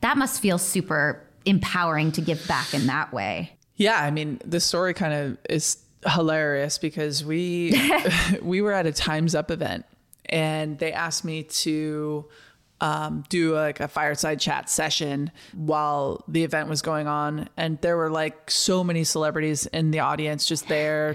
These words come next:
Speaker 2: to, to learn and to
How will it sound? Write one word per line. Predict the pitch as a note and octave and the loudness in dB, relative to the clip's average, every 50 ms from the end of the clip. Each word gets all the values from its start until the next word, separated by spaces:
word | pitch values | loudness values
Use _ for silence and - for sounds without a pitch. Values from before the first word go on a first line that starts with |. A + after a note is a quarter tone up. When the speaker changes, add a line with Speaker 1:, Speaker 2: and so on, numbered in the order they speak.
| D3+ - | -2 -4
Speaker 2:
to, | - E3 D#3 D3+ D3 D3 D3 C#3+ - - - - _ - | -2 0 0 0 0 -2 -4 -6 -10 -14 -16 -20 _ -8
to | - E3+ C3+ A#2 - - - | -4 -2 -2 -4 -4 -10 -8
learn | D#3+ D#3 D#3+ D#3+ D#3+ D#3 D#3 D#3+ D#3+ D#3+ | -4 0 0 2 2 2 0 0 0 0
and | D#3 C#3 D3+ D3+ D3 D3 D3 D3 C#3+ - | 0 0 0 0 0 -2 -4 -6 -6 -6
to | - D#3 D3+ D3+ D3+ - - - - | -4 -4 -4 -4 -4 -6 -6 -8 -10